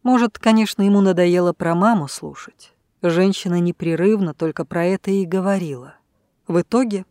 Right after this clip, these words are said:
она пошла к психологу и стала с ним делиться мучительными воспоминаниями.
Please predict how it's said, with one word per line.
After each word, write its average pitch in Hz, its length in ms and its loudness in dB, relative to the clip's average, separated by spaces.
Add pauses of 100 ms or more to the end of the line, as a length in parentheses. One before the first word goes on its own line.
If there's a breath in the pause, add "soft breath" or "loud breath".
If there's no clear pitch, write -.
(160)
она 247 220 4
пошла - 360 -2
к - 100 -8
психологу 247 640 -2
и 202 60 4
стала 233 360 -2
с - 140 -6
ним 226 260 4
делиться 190 440 -2
мучительными 185 680 0
воспоминаниями. 165 1120 -6